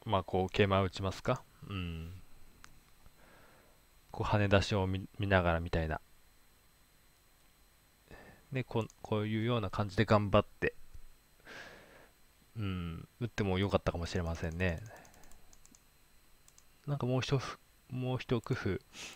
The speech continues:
あってもよかったかもしれないです。うん。そうですね。まあ、つけて、まあ、荒らしに行くっていうのもありそうですけどね。こうやったら、こう、隅で生きると。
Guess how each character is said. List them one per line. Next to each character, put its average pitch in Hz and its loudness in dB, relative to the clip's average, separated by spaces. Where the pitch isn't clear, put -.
あ 107 -2
っ 95 -6
て - -2
も 92 0
よ 98 4
か - -4
っ - -2
た - -2
か - -2
も 120 -2
し - -6
れ 90 0
な 82 2
い 76 0
で 73 -6
す。 - -14
う 95 -12
ん。 82 -14
そ 175 2
う 147 4
で 113 2
す - -8
ね。 143 4
ま 151 4
あ、 - 2
つ - -4
け 208 8
て、 127 10
ま 147 8
あ、 - -18
荒 139 8
ら 139 6
し - 2
に 147 4
行 147 4
く - -
っ - 6
て - -4
い 135 4
う - 4
の 147 6
も 127 6
あ 110 6
り 113 4
そ 139 4
う - 6
で 98 6
す - -4
け 95 -2
ど 95 -2
ね。 123 -2
こ 135 -2
う 131 2
や 135 2
っ 135 -2
た 175 8
ら、 104 8
こ 92 -2
う、 87 0
隅 98 0
で 80 -2
生 78 -6
き - 0
る 87 0
と。 82 -2